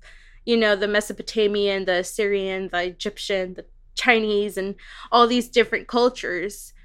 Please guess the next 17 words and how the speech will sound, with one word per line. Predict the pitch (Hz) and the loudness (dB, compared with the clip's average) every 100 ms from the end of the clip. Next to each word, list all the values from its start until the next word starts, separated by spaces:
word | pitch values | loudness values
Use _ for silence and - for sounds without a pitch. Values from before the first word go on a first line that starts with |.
| - | -14
coming | - 247 240 226 226 | 4 6 6 0 -4
from, | - 185 185 185 208 - - | -2 0 0 -4 -12 -16 -4
you | 220 | -2
know, | 208 190 | 0 4
artifacts | 214 220 214 196 190 - | 6 6 4 2 0 -2
found | 214 202 196 196 202 | 2 2 2 -4 -8
in | 208 | -8
Ecuador | - 202 208 196 185 185 | -6 -4 -4 -2 -4 -4
that | 190 180 | -2 -2
have | 190 233 208 | -2 -2 -2
been | - 247 240 | 2 4 6
there | 220 | 4
at | 208 | 4
least | 214 233 | 0 -4
four | - 247 | 0 2
thousand | 240 233 220 233 | 6 6 6 0
years. | 285 226 247 | 2 2 -2